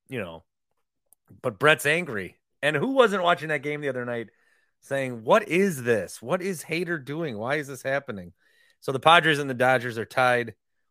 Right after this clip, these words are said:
one apiece. Uh, and the N L D S ga-, they are five-game series. I tried to tell Tim Shea that the other day, but he tried to convince me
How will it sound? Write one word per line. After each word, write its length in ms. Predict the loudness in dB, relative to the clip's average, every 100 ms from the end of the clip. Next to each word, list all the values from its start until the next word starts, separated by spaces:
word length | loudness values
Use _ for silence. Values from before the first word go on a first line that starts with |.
| _
one 180 | -10 -8
apiece. 680 | -10 -12 -10 -10 -12 -16 -20 _ _ _ _ -6
Uh, 180 | -6 0
and 260 | -2 2
the 140 | 2 6
N 140 | 6
L 120 | 6
D 200 | 4 4
S 160 | 4 4
ga-, 240 | -2 -2
they 180 | 4 6
are 140 | 6 4
five-game 540 | 4 4 4 -4 -8
series. 500 | -10 -10 -10 -18 -20 _ _ _ _ _ _ _ _ _ -8
I 60 |
tried 200 | 4 6
to 60 | 6
tell 220 | 6 4
Tim 220 | 4 0
Shea 240 | 2 0 0
that 160 | 0
the 80 | -4
other 160 | -8 -6
day, 160 | -8
but 240 | -8 -14 -16 _ _ _ _ _ _ _ _ _ _ _ _ _ _ _ _
he 100 | -14
tried 200 | -2 -2
to 60 | -2
convince 400 | -8 -8 -10 -10
me 260 | -12 -12